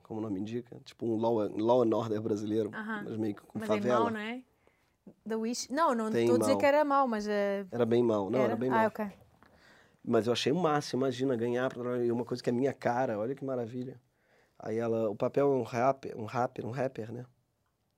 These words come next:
Speaker 1: Eu, "Ah, é? E a minha cara?" É, ela, "Você faz rap, né?" Aí eu, "É, eu fazia improviso." Eu pensei que ela pode estar confundindo.
Speaker 2: <laughs>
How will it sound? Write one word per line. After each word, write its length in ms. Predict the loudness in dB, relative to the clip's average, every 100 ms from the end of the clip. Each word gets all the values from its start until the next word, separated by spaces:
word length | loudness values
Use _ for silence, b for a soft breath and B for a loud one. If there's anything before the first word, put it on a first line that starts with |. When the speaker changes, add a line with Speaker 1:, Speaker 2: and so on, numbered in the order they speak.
| _ _ _ _ _ _ _ _ _ _ _ _ -16
Speaker 1:
Eu, 80 | -10
"Ah, 100 | -6
é? 220 | -6 -6 -10 -20 -20 -18 -12
E 80 |
a 40 | -10
minha 180 | -8 -10
cara?" 280 | -12 -12 -14 -20 _ _ _ _ _ -12
É, 120 | -8 -2
ela, 180 | 0 0
"Você 220 | -2 -2
faz 180 | 0 2
rap, 340 | 4 4 2
né?" 200 | -2 -2 -6 _ _ _ _ _ _ _ _ _ _ _ _ -8
Aí 160 | -2
eu, 420 | 0 2 0 -4 -10 _
"É, 840 | -2 2 4 4 6 6 6 8 8
eu 140 | 8
fazia 240 | 6 0 0
improviso." 640 | 0 -2 -2 -2 -2 -2
Eu 80 | -2
pensei 240 | -2 0
que 60 | 0
ela 80 | 2
pode 160 | 0
estar 140 | 0 -4
confundindo. 680 | -4 -6 -6 -2 -2 -2
Speaker 2:
<laughs> 140 | -4